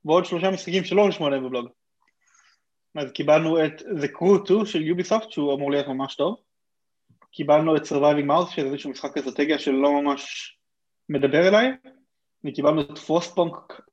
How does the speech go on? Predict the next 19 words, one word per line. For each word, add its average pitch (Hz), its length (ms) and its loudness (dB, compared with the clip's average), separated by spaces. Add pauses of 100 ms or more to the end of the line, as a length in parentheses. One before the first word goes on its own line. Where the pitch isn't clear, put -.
(140)
Frostpunk 220 560 0 (180)
Console 180 360 -4
Edition, 127 360 -10
שאין 151 220 -8
לי 143 60 -4
שמץ 143 300 -4
של 139 80 -8
מושג 131 220 -2
מה 127 160 0
זה. 185 60 2 (1400)
אבל 214 680 4
לא 170 320 0
רשום 160 360 -6
פה 147 200 -4 (420)
שקיבלנו 147 680 -4
גם 151 220 -4
את 156 380 -8
Bioshock 139 480 -4
Collection. 220 360 -2